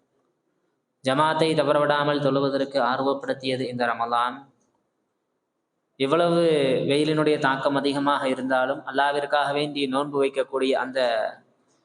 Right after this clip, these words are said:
இஹ்லாஸான உள்ளத்தை தந்தது இந்த ரமலான்.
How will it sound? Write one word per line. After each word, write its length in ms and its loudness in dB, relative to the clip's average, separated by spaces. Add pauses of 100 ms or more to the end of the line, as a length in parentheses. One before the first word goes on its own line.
(420)
இஹ்லாஸான 880 2
உள்ளத்தை 540 2
தந்தது 560 0
இந்த 200 2
ரமலான். 500 0